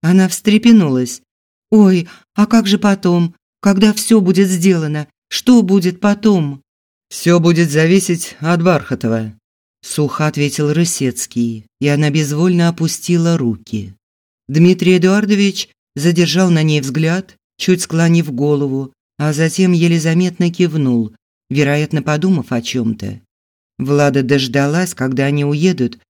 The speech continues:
оглядела диван и цветы в холле и нажала кнопку вызова лифта. Через несколько минут она уже стояла перед входом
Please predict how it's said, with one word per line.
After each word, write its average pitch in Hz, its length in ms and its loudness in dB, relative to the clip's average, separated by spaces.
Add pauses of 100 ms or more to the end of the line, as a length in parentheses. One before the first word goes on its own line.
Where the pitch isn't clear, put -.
(120)
оглядела 151 560 0
диван 165 560 -4 (200)
и 139 80 -4
цветы 135 460 -2
в 175 100 -8
холле 147 520 -6 (340)
и 151 100 -2
нажала 170 440 0
кнопку 185 600 -2 (160)
вызова 160 460 0
лифта. 113 600 -4 (560)
Через 165 300 0
несколько 175 500 0
минут 208 380 4
она 190 240 4
уже 185 220 0
стояла 180 520 0
перед 170 260 0
входом 180 520 -2